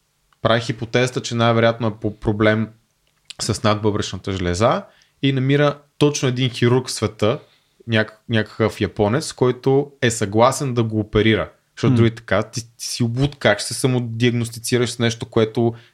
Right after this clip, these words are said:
Speaker 1: не е известно никому?“
Speaker 2: М, м, м.
Speaker 1: Отива, оперират го,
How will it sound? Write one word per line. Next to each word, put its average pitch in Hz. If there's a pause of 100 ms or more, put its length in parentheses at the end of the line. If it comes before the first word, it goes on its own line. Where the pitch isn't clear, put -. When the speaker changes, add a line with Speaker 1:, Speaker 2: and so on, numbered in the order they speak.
Speaker 1:
не 117
е 113
известно 110
никому?“ 113
Speaker 2:
М, 120 (180)
м, 127 (220)
м. 127
Speaker 1:
Отива, 139 (460)
оперират 131
го, 208